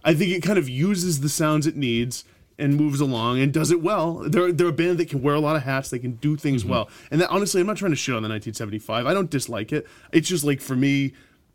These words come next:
Speaker 1: did it totally do it for me? I'm not gonna say it was, like, one of my favorites. I,
Speaker 2: Right.
Speaker 1: I've been enjoying it.
Speaker 2: And I think that is a good comparison to where we are at with music so far in twenty sixteen, where, like, this is a good album,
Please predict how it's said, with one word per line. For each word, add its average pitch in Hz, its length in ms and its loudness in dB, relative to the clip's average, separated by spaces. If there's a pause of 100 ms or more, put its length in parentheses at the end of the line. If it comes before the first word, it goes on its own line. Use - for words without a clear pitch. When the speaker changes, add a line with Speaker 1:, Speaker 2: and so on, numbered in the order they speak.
(360)
Speaker 1:
did 151 160 4
it 147 100 -4
totally 175 480 0
do 165 200 2
it 170 100 -4
for 160 220 -2
me? 156 100 2
I'm 139 100 2
not 139 140 0
gonna 131 160 -4
say 117 260 -2
it 101 80 -2
was, 113 140 -4
like, 110 160 -8
one 113 80 -4
of 107 60 -4
my 101 100 -8
favorites. 110 560 -6
I, 151 60 2
Speaker 2:
Right. 170 140 2
Speaker 1:
I've 175 140 -2
been 196 120 -2
enjoying 123 400 -2
it. 110 180 -10
Speaker 2:
And 151 160 -2
I 143 80 0
think 135 300 -4
that 127 220 -4
is 110 120 -2
a 113 80 0
good 101 240 -2
comparison 104 680 -6
to 101 120 -8
where 92 240 -2
we 92 160 -2
are 87 160 -2
at 90 340 -6
with 90 440 -6 (100)
music 87 360 -4
so 95 140 -6
far 92 240 -6
in 90 60 -8
twenty 90 240 -10
sixteen, 104 640 -8
where, 92 220 -2
like, 87 400 -4 (400)
this 92 260 -6
is 101 100 -4
a 101 60 -2
good 80 340 -2
album, 113 600 -4